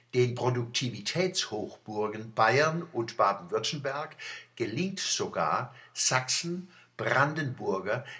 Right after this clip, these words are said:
Niedersachsen und Ostfriesen zu integrieren. Zum Dank für ihre Anstellung bei B A S F, S A P,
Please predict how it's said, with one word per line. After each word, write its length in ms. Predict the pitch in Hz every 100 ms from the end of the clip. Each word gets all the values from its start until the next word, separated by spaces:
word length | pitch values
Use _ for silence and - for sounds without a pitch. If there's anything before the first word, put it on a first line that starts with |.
| -
Niedersachsen 960 | 131 170 180 165 - 147 - - 127 -
und 340 | 180 180 - -
Ostfriesen 920 | 135 - - - - 160 151 127 117
zu 100 | 127
integrieren. 840 | 98 - 90 - 98 82 - - - _ - - - -
Zum 340 | - 120 -
Dank 460 | 139 151 220 - - - _ _
für 180 | - 175
ihre 320 | 147 135 123
Anstellung 680 | 175 175 - 127 120 143
bei 320 | - 123 113 - -
B 180 | 131 110
A 140 | 95
S 240 | 98 -
F, 400 | - 156 180 - - _
S 200 | 156 143
A 140 | - 107
P, 480 | - 123 143 170